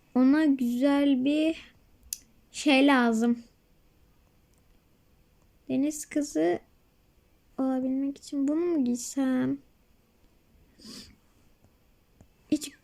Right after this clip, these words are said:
ee, şey yapamadım. Aa, aksesuar. Queen. Queen'im ben. Neyse. Queen, queen. Aa, prenses. Prenses de yazıyor.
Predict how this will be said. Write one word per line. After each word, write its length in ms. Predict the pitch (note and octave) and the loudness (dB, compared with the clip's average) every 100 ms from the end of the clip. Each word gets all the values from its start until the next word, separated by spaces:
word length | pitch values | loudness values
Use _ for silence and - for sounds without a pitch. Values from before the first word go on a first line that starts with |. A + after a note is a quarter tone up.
| _ _ _ _ _ _ _ _ _ _ _ _ B3+ | _ _ _ _ _ _ _ _ _ _ _ _ 6
ee, 500 | B3 A#3+ B3 B3 B3 | 8 8 8 6 4
şey 200 | - C4 | 2 0
yapamadım. 540 | B3+ B3+ B3+ A#3+ A#3+ - - _ _ _ _ - - | 2 0 0 0 -2 -8 -20 _ _ _ _ -10 -2
Aa, 560 | D#4 D#4 D4 - - - - - - - - F#4 G4 G4+ G#4+ G#4+ _ - - - _ _ _ C#4+ | 0 0 -2 -4 -6 -8 -10 -10 -12 -12 -12 -12 -14 -14 -16 -18 _ -20 -20 -20 _ _ _ -2
aksesuar. 680 | D4 - D#4+ - C#4+ C#4 | -2 0 -2 -2 -4 -6
Queen. 840 | - E4 E4 E4+ E4 D#4+ D4 D4 D4 - - | 2 6 8 8 6 4 2 -2 -6 -18 -4
Queen'im 420 | C#4+ C#4+ C#4 A#3+ | -2 0 -2 -2
ben. 140 | B3+ - - _ _ - | -4 -8 -20 _ _ -6
Neyse. 380 | C4 C4+ - B3 - _ _ _ _ _ _ _ _ _ _ _ _ _ _ - | -4 -2 -4 -6 -6 _ _ _ _ _ _ _ _ _ _ _ _ _ _ -4
Queen, 220 | C#4+ D4+ | -2 -2
queen. 260 | D#4 D4+ D4+ _ _ _ _ _ _ _ _ _ _ _ _ _ _ - | -2 -2 -4 _ _ _ _ _ _ _ _ _ _ _ _ _ _ -4
Aa, 220 | C#4+ D4+ D4+ | -2 -2 -6
prenses. 1160 | - C#4 C#4 C#4+ - D#4 D#4 D4+ D4 D4 D4+ - | -2 2 2 -2 -2 0 0 0 0 -2 -4 -8
Prenses 540 | C#4 C#4+ D4+ D#4 - | -6 -6 -6 -10 -6
de 60 | D4 | -4
yazıyor. 480 | C4+ C4+ C4+ D#4 | -4 -4 -4 -4